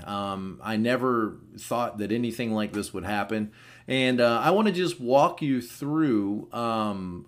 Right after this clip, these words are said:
um, what's gone on in the last year or so in my life. And if you want to watch a video on how the Enneagram can be helpful for you, this isn't that video, okay? This is gonna kind of go the other direction, like what, uh, maybe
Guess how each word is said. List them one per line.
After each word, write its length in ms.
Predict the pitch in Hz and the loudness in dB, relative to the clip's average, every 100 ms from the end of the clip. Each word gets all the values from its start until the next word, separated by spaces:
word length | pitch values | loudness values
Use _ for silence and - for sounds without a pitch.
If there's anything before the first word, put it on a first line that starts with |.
| - | -10
um, 540 | 104 101 92 87 87 | -6 -4 -4 -6 -6
what's 300 | 110 151 151 | 0 0 2
gone 320 | 147 143 131 | 0 2 2
on 280 | 123 120 120 | 0 2 2
in 140 | 110 98 | 0 -4
the 80 | |
last 480 | 92 104 107 107 - | -2 -2 0 -2 -6
year 340 | 98 110 113 101 | -2 2 2 0
or 80 | |
so 440 | 95 - 101 98 92 | -2 -4 -2 -2 -4
in 140 | 90 | -4
my 200 | 92 95 | -6 -4
life. 460 | 95 87 87 87 - - - - - | -4 -4 -4 -6 -10 -20 -20 -20 -6
And 460 | 110 110 107 107 - | 0 2 2 -2 -2
if 180 | 127 127 | -4 0
you 300 | 151 165 151 | 4 6 4
want 760 | 123 127 123 123 123 - - | 2 -2 0 0 0 -6 -10
to 100 | 117 | -4
watch 320 | 101 104 113 | 2 2 2
a 60 | 113 | -2
video 540 | 90 113 113 110 110 | 0 0 2 2 2
on 220 | 101 90 87 | 2 -4 -6
how 260 | 87 107 | -4 -4
the 160 | 98 104 | -2 -2
Enneagram 480 | 107 98 101 104 98 | 0 0 -2 -2 -2
can 120 | 95 | -4
be 100 | 87 | -4
helpful 400 | 95 92 - 98 | -4 -6 -8 -8
for 160 | - | -6
you, 380 | 98 104 110 107 - - | -2 2 2 0 -6 0
this 240 | 131 139 | 2 4
isn't 320 | 151 117 117 95 | 2 2 -2 -2
that 220 | 82 85 | -2 -2
video, 460 | 95 80 76 78 87 | -4 -4 -4 -4 -6
okay? 240 | 101 98 | -4 -2
This 260 | 95 135 139 | 0 0 2
is 160 | 120 | 0
gonna 300 | 147 139 123 | 2 2 0
kind 320 | - 127 120 | -2 -2 -2
of 100 | 107 | -2
go 160 | 101 120 | 0 0
the 200 | 107 104 | 2 0
other 220 | 120 117 | 0 -2
direction, 720 | 104 104 101 101 - 117 107 - - - - | -2 0 0 -2 -2 -2 -2 -6 -20 -20 2
like 220 | 117 113 | 4 4
what, 540 | 110 120 143 135 - 123 | 2 4 6 4 -2 0
uh, 200 | 117 113 | 2 2
maybe 540 | 120 127 131 113 104 | 2 2 2 0 -2